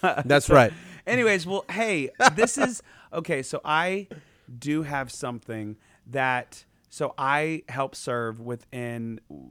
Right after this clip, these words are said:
Speaker 1: this school.
Speaker 2: Yeah.
Speaker 1: And I am on a group message with, um, I'm on multiple group messages. So I help coach, um, within our school, and I'm just the strength coach, and I work with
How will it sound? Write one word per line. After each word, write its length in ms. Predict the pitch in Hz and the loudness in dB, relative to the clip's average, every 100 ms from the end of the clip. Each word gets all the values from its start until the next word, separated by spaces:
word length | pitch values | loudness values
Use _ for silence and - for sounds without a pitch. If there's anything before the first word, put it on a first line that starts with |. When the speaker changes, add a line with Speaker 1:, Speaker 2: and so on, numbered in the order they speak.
| 53 50 | -20 -20
Speaker 1:
this 340 | - 123 123 127 | -20 -12 -8 -8
school. 640 | - - 160 110 98 110 - | -10 -4 -2 0 -2 -6 -4
Speaker 2:
Yeah. 240 | 123 123 107 - | -2 -2 -4 -8
Speaker 1:
And 480 | 139 131 127 120 117 - | -4 -4 -4 -6 -8 -10
I 180 | 131 139 | -6 -6
am 160 | 147 - | -8 -8
on 220 | 131 127 | -8 -6
a 160 | 127 | -8
group 380 | 113 113 131 156 | -12 -10 -6 -6
message 840 | 139 127 123 - 110 95 - - - _ _ | -4 -6 -6 -8 -12 -12 -18 -20 -20 _ _
with, 380 | 131 139 131 - _ _ _ _ - | -6 -6 -6 -10 _ _ _ _ -8
um, 260 | 131 123 120 | -8 -8 -8
I'm 160 | 143 | -6
on 180 | 156 131 | -6 -4
multiple 380 | 131 160 - 175 | -4 -6 -6 -8
group 220 | 156 160 | -6 -8
messages. 500 | 139 120 - 120 123 | -6 -8 -10 -14 -12
So 180 | - 151 | -6 -2
I 120 | 131 | -2
help 280 | 120 156 202 | -2 -4 -4
coach, 600 | - 147 127 - - - _ _ _ - _ | -4 -2 -2 -6 -16 -20 _ _ _ -20 _
um, 320 | 139 131 127 | -4 0 0
within 340 | 117 127 123 131 | -2 -4 -4 -4
our 100 | 151 | -4
school, 560 | - - 131 117 117 - _ - _ | -6 -6 -2 -2 -4 -8 _ -20 _
and 160 | - 131 | -8 -6
I'm 180 | - 196 | -2 -2
just 200 | 220 220 | -2 -8
the 80 | 190 | -10
strength 440 | 165 - 175 165 - | -12 -6 -4 -4 -4
coach, 460 | 147 113 - - - | -2 -2 -6 -14 -8
and 140 | 139 | -6
I 100 | 135 | -4
work 300 | 127 135 - | -2 -4 -6
with 120 | 120 | -12